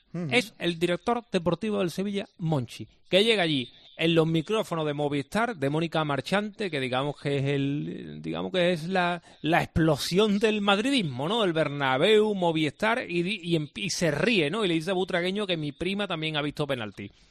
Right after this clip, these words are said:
Speaker 2: Es la voz del sevillismo y el único que mantiene contundencia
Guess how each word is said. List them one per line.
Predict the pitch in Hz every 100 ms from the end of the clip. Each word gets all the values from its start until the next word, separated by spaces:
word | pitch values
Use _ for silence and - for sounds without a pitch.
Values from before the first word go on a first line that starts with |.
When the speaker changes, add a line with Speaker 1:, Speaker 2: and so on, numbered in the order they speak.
| - -
Speaker 2:
Es | 208 - -
la | 147 147
voz | 190
del | 190 190
sevillismo | 202 185 202 202 240 196
y | 156
el | 156
único | 233 277 170 127
que | 147
mantiene | 135 127 175 180
contundencia | 190 175 175 165 165 - 165